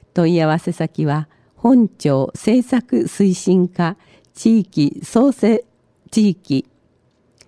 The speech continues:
創生班、電話番号九五五の一二二零です。初心者向け帳簿の付け方講習会。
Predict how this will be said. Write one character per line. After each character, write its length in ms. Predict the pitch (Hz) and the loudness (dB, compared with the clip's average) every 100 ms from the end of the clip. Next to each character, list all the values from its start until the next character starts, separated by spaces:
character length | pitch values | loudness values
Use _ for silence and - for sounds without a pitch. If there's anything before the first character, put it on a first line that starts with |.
| _ _ | _ _
創 300 | - 214 247 | 0 2 2
生 300 | - 240 156 | 2 2 2
班、 380 | 135 143 120 - - | 0 0 0 -4 -2
電 260 | 175 220 | 2 4
話 160 | 233 226 | 4 2
番 280 | 208 202 156 | 2 2 2
号 300 | 147 135 - - | 0 -2 -4 -12
九 320 | - 233 254 247 | -2 2 2 2
五 300 | 269 247 170 | 2 2 2
五 160 | 208 | 2
の 240 | 196 151 - | 2 2 -2
一 460 | - 233 - 180 170 - | -4 -6 -2 0 0 2
二 360 | 208 190 156 _ | 2 2 0 _
二 360 | 196 190 156 - | 0 2 0 -4
零 260 | - 202 151 | -4 -2 -2
で 160 | - 180 | -6 -8
す。 280 | - 139 - _ _ _ _ _ _ _ _ _ _ _ _ _ _ _ _ _ | -8 -10 -10 _ _ _ _ _ _ _ _ _ _ _ _ _ _ _ _ _
初 200 | - 226 | -4 -2
心 340 | 202 247 247 262 | 0 2 2 2
者 240 | - 233 | 0 2
向 160 | 220 214 | 2 0
け 280 | 202 190 - | -2 -2 -4
帳 240 | - 202 254 | 0 2 2
簿 180 | 214 | 2
の 180 | 220 214 | 2 2
付 320 | - - 202 | -2 -4 -2
け 0 | |
方 320 | 190 185 190 185 | 0 -2 -2 -4
講 240 | - 170 | -2 -2
習 300 | - - 131 | -2 -4 -4
会。 340 | - 127 113 | -4 -6 -6